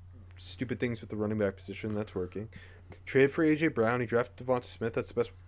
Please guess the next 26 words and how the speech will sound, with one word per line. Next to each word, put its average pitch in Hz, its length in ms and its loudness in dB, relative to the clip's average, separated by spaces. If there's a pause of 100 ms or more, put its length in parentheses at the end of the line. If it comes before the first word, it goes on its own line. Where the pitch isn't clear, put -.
(160)
to - 100 -2
me, 165 140 4
that's 175 220 4
the - 80 -6
best 113 280 0
one-two 107 680 2
punch 127 320 -6
in 131 60 -8
the 135 100 -6
N 143 80 -6
F 139 120 -10
L. 170 220 -6 (800)
I, 120 180 2 (100)
I 117 120 -2
would 110 140 -4
take 110 180 -4
that 104 100 0
over, 101 160 -2 (260)
uh, 87 400 -4
Jamar 98 260 -6
Chase - 280 -8
and, 87 260 -10
and, 90 280 -8
and 90 180 -10
T 90 140 -10
Higgins. 90 460 -10